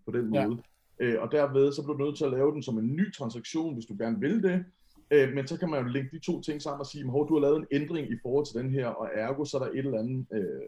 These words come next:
Speaker 1: på færre." Øh, så for mig, så var det jo fantastisk, øh, på den måde. Men, men selve,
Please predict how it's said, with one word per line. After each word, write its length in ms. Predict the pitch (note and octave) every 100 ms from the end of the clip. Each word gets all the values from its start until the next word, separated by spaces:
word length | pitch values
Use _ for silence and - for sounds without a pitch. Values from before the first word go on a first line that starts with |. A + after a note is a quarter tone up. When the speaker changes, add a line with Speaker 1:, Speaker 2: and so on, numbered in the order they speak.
| -
Speaker 1:
på 80 | A2 -
færre." 280 | F#2 G#2+ B2 _ _ _ -
Øh, 160 | C3+ -
så 220 | - C#3+ C3+
for 80 |
mig, 340 | C3 C#3 F#3 F#3 - -
så 140 | E3
var 100 | E3+
det 100 | D#3+
jo 100 | F3+ F3
fantastisk, 600 | A#2 C3+ C3 - G#2+ - _ -
øh, 180 | G#2 G2
på 60 | A2+
den 200 | B2+ G#2+
måde. 280 | G#2 G#2 A2+ _ _ _ _ _ _ _ -
Men, 240 | C#3 C3+
men 160 | C3+ C3
selve, 440 | E3 F3+ F#3